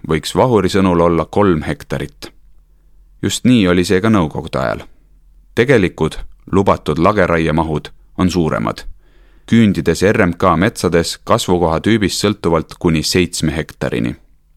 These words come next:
Kaitsemetsas ei tohi raielangi pindala olla siiski suurem kui kaks hektarit.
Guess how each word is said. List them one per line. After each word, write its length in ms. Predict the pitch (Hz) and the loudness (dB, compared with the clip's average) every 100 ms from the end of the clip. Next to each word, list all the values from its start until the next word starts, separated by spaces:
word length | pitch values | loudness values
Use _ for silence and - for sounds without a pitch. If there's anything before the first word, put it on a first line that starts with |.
| - _ _ _ _ - | -20 _ _ _ _ 0
Kaitsemetsas 880 | 98 131 - 113 110 - 98 - - | 0 2 2 2 2 0 0 -2 -4
ei 100 | 85 | -2
tohi 280 | 90 85 76 80 | 0 0 0 2
raielangi 580 | 110 101 87 87 80 | 2 2 2 2 0
pindala 420 | 76 104 92 80 80 | 0 2 2 2 0
olla 160 | 80 76 | 0 0
siiski 360 | 87 80 80 | -2 -2 -4
suurem 400 | 87 110 104 87 | 0 2 2 0
kui 120 | 85 | -4
kaks 360 | 80 73 - - | -4 -6 -8 -10
hektarit. 600 | - - - 73 - | -12 -8 -8 -10 -14